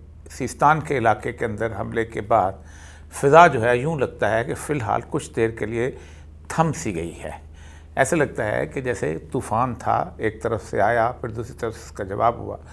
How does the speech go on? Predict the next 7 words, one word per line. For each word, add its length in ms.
और 80
ख़ामोशी 760
छाई 420
हुई 180
है। 180
अलग-, 380
अलबत्ता 440